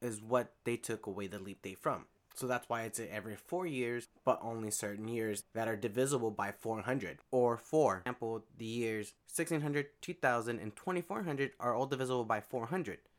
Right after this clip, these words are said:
So those are included as leap years and centurial years. But the years seventeen hundred, eighteen hundred,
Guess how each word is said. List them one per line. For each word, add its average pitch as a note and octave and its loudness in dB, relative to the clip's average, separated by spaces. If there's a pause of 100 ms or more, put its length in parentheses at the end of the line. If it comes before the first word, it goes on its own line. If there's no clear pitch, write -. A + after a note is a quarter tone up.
So B2+ -4
those C3+ 2
are C#3 4
included A2 -2
as G2+ -4
leap D#3 0
years F2+ -6
and G#2+ -4
centurial A2 0
years. A2 -4 (120)
But D#3+ 2 (140)
the G#2+ -10
years A#2+ -2 (140)
seventeen C#3+ 0
hundred, A#2+ 0 (160)
eighteen E3 0
hundred, G#2 -2